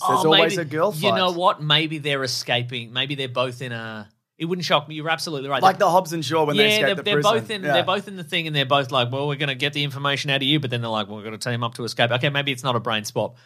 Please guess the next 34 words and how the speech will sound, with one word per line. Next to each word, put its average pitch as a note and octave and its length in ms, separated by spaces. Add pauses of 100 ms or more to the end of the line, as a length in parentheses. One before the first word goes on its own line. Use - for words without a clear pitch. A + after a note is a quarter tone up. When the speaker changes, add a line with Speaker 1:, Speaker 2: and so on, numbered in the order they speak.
(120)
Speaker 2:
but - 80
it'd D#3+ 80
be D3+ 100
fun B2 220
if - 100
it C3+ 40
was, G#2+ 260
wouldn't A#2+ 120
Speaker 1:
I E3 40
would E3+ 100
Speaker 2:
it? - 0
Speaker 1:
love F3 180
if F#3 60
it C#3+ 60
was B2 100
a B2+ 60
brain A#2+ 240
swap. A#2 320
Speaker 2:
Or B2 40
a D3 60
face C#3+ 220
swap, D3 260
a B2+ 40
Speaker 1:
Or A#2+ 60
a C#3+ 60
Speaker 2:
face C3 140
Speaker 1:
face C3 80
Speaker 2:
off. B2 100
Speaker 1:
swap, B2+ 100
whatever. B2 280
I'll B2+ 60
take A#2 180
Speaker 2:
Yeah. A2+ 60
Speaker 1:
anything. B2 280